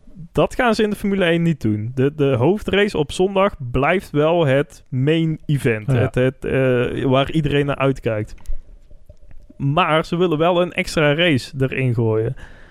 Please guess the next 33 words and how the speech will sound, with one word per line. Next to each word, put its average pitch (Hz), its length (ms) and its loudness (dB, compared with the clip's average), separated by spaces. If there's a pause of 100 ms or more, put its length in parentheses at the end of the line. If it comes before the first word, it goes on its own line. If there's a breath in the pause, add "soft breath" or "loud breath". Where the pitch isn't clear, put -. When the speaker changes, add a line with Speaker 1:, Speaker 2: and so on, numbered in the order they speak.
(180 loud breath)
Speaker 1:
Eh, 127 500 2
ook 151 280 0
om 135 320 0
meer 147 300 2
bezoekers 165 560 0
naar 139 320 2
de 123 220 2
circuits 165 360 -2
te 175 80 -8
trekken. 160 420 0
Want 135 340 2
dan 131 320 -2
is 139 180 2
het 123 360 -2
het 127 260 -2
hele 135 340 2
weekend 151 380 0
interessanter 156 800 2
dan 143 300 0
alleen 147 340 2
de 147 80 2
zondag. 156 500 2 (480 soft breath)
Ehm, 131 680 2
ook 135 400 2
om 139 260 0
op 131 180 -2
zaterdag 156 500 0
meer 156 200 2
mensen, 156 640 2
eh, 147 440 2
voor 151 180 2
de 151 100 -2
T - 40 -10